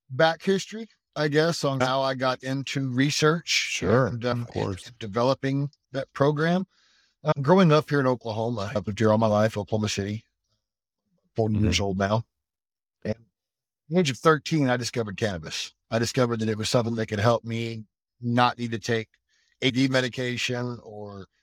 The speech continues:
Speaker 1: anxiety medication or a lot of the things that the doctors were wanting me to prescribe, and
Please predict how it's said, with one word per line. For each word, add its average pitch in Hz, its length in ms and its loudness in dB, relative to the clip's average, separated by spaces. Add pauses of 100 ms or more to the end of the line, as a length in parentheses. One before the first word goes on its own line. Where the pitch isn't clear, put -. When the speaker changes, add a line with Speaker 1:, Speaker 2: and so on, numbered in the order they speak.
Speaker 1:
anxiety 127 480 0
medication 113 880 -2
or 101 160 -6
a 104 40 -2
lot 147 200 4
of - 20 4
the 113 80 2
things 107 460 4
that 101 200 0
the 104 80 -8
doctors 104 480 2
were 104 120 -8
wanting 113 320 4
me 101 80 -2
to 90 80 -4
prescribe, 92 640 -2
and 92 120 -4